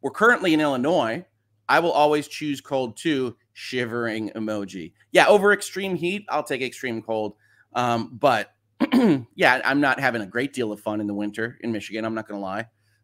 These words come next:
<laughs> but I really, really do love the, the, the crisp mornings in the spring and the fall. Sybil Mike, "Blue hair at two hundred thousand subs."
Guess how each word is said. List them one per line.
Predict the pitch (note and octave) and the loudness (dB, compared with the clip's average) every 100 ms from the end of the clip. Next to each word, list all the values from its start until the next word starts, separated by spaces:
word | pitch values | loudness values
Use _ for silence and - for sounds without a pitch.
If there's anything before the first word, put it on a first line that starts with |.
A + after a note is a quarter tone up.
| - | -6
<laughs> | - - - - - D#3+ - | -4 -4 -6 -12 -6 -6 -6
but | A#2 C3+ | 0 0
I | A#2 | 2
really, | B2+ D3 C3+ | 0 0 0
really | C3+ B2+ | -2 -4
do | A2+ B2+ | -4 -6
love | A2+ G2+ G2 _ _ _ _ - | -4 -6 -10 _ _ _ _ -8
the, | G#2+ | -8
the, | G2 - - _ | -6 -10 -12 _
the | - | -18
crisp | - F#3 F#3 - _ _ - | 0 2 2 -2 _ _ -6
mornings | C#3 D3 C#3+ C3+ B2+ - - | 0 2 2 0 -4 -8 -6
in | A#2+ | -6
the | A2+ | -6
spring | - A#2 A2 G#2 G#2 _ _ _ | -6 -4 -4 -4 -8 _ _ _
and | A2+ | -4
the | G2 | -4
fall. | - - - _ _ _ _ _ _ _ _ _ _ _ _ _ _ _ _ _ _ _ _ | -6 -12 -12 _ _ _ _ _ _ _ _ _ _ _ _ _ _ _ _ _ _ _ _
Sybil | - - G#3 F3 | -8 0 2 4
Mike, | G3 F3+ - _ _ _ | 6 4 0 _ _ _
"Blue | A#2+ D#3 B3 C#4+ | 0 4 6 8
hair | B3 A3 | 8 10
at | G#3 - | 8 4
two | A#3+ G3+ | -2 2
hundred | F#3+ F#3 | 2 4
thousand | F3+ D#3+ D#3+ E3 | 4 4 4 -2
subs." | D3+ C#3 G#2 - - - | 0 0 0 -2 -14 -20